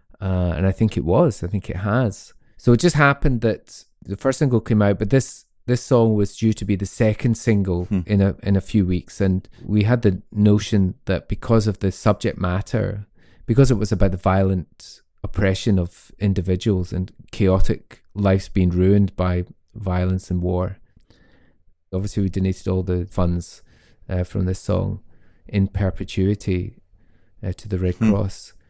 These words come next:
Speaker 1: I, I was pleased that, 'cause sometimes you gotta, you always gotta question your motives. You know, w-, we felt that we,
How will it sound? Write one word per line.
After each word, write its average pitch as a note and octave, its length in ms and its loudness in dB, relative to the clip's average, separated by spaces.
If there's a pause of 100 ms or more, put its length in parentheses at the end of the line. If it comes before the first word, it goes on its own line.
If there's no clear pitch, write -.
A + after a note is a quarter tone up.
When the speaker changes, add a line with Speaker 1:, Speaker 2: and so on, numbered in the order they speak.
(100)
Speaker 1:
I, C3 240 6
I C3+ 120 4
was C3+ 180 2
pleased D#3 360 0
that, B2+ 260 0 (380)
'cause - 400 -2
sometimes G3 520 0
you C#3+ 60 0
gotta, E3 200 4
you D3 160 2
always F#3+ 200 2
gotta F#3+ 140 0
question D#3 340 -2
your B2+ 80 0
motives. A2+ 640 0
You A2+ 120 -2
know, G#2 220 2
w-, A2+ 200 -10
we B2+ 200 0
felt C#3 260 2
that A2 200 -4
we, A#2+ 180 0